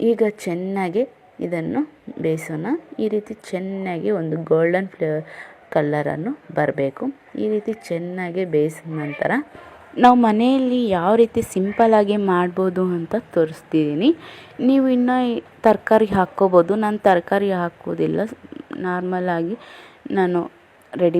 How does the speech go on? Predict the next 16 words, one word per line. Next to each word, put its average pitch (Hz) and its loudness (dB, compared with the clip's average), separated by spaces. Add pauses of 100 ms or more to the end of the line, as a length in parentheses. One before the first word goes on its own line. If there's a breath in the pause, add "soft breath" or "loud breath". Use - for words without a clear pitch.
ಮಾಡ್ಕೊತಾ 160 -2
ಇದ್ದೀನಿ. 160 0 (220)
ಈಸಿಯಾಗಿ, 180 4 (120)
ಫಾಸ್ಟಾಗಿ 165 4 (100)
ನಿಮಗೆ 165 0
ಯಾವ 151 4
ರೀತಿ 160 -4 (120)
ಮಾಡಬೇಕು 151 0
ಅಂತ 156 -2 (320)
ತೋರಿಸ್ತಿದ್ದೀನಿ. 151 -2 (520 loud breath)
ಈ 262 4 (100)
ರೀತಿ 254 2 (160)
ಚೆನ್ನಾಗಿ 214 0 (120)
ಬೇಯಿಸ್ಬೇಕು 175 2 (220)
ಈರುಳ್ಳಿಯನ್ನು. 160 2 (1600 loud breath)
ಆ - 2